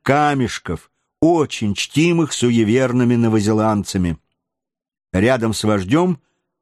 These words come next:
лежало английское ружьё и пату-пату, нечто вроде топора изумрудного цвета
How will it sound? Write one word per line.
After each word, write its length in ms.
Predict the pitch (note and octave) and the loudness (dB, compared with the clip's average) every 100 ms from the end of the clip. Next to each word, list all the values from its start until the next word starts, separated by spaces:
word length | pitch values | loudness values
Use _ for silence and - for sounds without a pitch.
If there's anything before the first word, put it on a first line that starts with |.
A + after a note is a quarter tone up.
| - | -4
лежало 540 | G#2+ C3 A#2 C3+ B2+ B2 | 0 2 2 0 0 0
английское 680 | B2 A#2 B2 A2+ - G#2 G2+ | 0 0 2 0 -2 -2 0
ружьё 640 | G2 F2 F#2+ C#3 G#3 G3+ _ _ _ _ _ _ - | 0 0 2 2 2 0 _ _ _ _ _ _ 0
и 160 | C#3+ | 0
пату-пату, 1500 | C#3+ _ C3 D#3 E3 - G3+ G3 - D#3 D3 C3 - E3 G3 - _ _ _ _ - | 0 _ 0 2 0 -4 -6 -6 0 2 2 -2 -2 0 0 -4 _ _ _ _ -4
нечто 500 | G#2 D3+ F#3 - F#3+ | 2 2 2 0 0
вроде 320 | F3 F#3+ F3+ | 2 2 2
топора 840 | E3+ - F3+ - F3 D#3 C#3 G#2+ G2+ | -2 0 -2 0 0 2 0 0 0
изумрудного 880 | G2+ G2 A2 B2 C3 C3+ G2 F#2 F2+ | -2 -2 0 2 2 0 0 -2 -4
цвета 640 | - G2 A#2 E3+ G#3+ G3+ | -4 0 0 2 0 -2